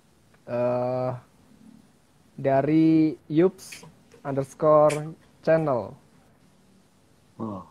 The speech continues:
Speaker 1: Dia bertanya, apakah determinisme itu selalu ditentukan Tuhan? Dan apakah semua yang memiliki pemahaman determinisme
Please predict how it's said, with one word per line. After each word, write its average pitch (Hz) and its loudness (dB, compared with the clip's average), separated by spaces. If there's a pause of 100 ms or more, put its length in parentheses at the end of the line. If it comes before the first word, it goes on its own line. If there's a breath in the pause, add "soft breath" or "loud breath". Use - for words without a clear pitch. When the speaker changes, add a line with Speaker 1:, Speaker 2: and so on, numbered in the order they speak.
(400)
Speaker 1:
Dia 139 -4
bertanya, 147 -2
apakah 190 -2
determinisme 180 -2
itu 160 -2
selalu 160 0
ditentukan 147 -2
Tuhan? 131 -4
Dan 127 -6
apakah 143 -4
semua 208 -4
yang 220 -2
memiliki 170 -2
pemahaman 135 -4
determinisme 160 -4